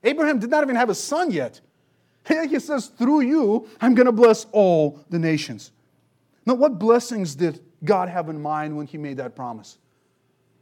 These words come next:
I mean, Paul tells us here, under inspiration of the Holy Spirit, that it is nothing less than justification by faith.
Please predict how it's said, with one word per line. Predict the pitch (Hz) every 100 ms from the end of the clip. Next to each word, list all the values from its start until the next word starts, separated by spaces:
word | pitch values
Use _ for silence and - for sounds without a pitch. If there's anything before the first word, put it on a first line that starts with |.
| _ _ -
I | 160
mean, | 151
Paul | 202 233
tells | 247 233 160
us | -
here, | 120 110 131 _ _ _ _ _ _ -
under | 185 185 185
inspiration | 185 190 196 208 -
of | 202 180
the |
Holy | 170 175 180
Spirit, | - 196 156 127 - _ _ _ _ _ _
that | 170 175
it | 185
is | 170 139
nothing | 175 185 202 170
less | 147 143
than | 180 139
justification | 139 143 156 147 131 127 143 123
by | 117
faith. | 113 107 101